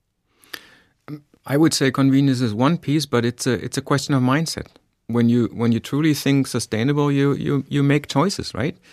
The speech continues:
So do I, do I take the car to go to the bakery in the morning, or do I walk? Everything within a, in the parameter of three or four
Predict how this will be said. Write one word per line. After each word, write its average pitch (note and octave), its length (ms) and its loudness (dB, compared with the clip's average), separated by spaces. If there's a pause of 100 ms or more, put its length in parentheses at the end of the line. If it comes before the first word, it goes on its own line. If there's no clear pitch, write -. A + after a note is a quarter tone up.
(200)
So C3 100 -8
do B2+ 180 2
I, C3+ 140 4
do A#2+ 280 -2
I C3+ 60 4
take C3 220 -4
the - 80 -4
car C#3+ 320 0
to F3 120 -4
go D3+ 200 0
to D3 100 -6
the C#3+ 80 -2
bakery D3 380 0
in D3 100 0
the C#3+ 60 2
morning, C#3+ 320 0
or C#3 80 0
do D3 120 2
I D3+ 60 2
walk? E3 380 -2
Everything C#3+ 560 0
within C#3+ 240 2
a, C#3+ 100 2
in C#3 380 2
the C3+ 80 0
parameter C3 560 0
of B2 80 -2
three C3+ 200 -2
or C3 120 0
four C#3 340 0